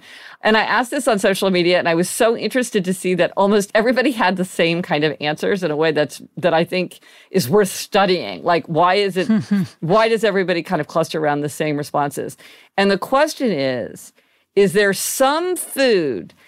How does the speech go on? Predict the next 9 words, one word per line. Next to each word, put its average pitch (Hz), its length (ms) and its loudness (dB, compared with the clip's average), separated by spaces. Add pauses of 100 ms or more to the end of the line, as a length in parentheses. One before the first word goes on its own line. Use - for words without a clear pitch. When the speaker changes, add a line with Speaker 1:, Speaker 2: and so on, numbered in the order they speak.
(180)
Speaker 1:
that 180 180 2
you 196 280 -4
only 285 960 0
enjoy 196 800 2
and 170 120 -4
really 185 200 0
want 160 240 0
to 156 60 -2
eat 156 500 -4